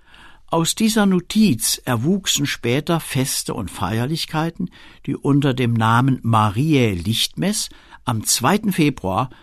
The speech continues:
mit Lichterprozessionen gefeiert werden und damit die Weihnachtszeit beschließen. Mancher Weihnachtsbaum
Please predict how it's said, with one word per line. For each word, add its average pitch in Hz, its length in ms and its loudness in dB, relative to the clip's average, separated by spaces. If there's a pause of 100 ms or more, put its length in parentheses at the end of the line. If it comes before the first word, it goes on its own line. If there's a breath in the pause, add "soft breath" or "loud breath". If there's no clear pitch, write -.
(100)
mit - 280 -4
Lichterprozessionen 127 1400 -2
gefeiert 107 640 -2
werden 101 400 -4 (240 loud breath)
und 120 220 -2
damit 185 540 2
die 123 140 2
Weihnachtszeit 117 920 -2
beschließen. 107 800 -2 (400)
Mancher 120 340 2
Weihnachtsbaum 117 800 0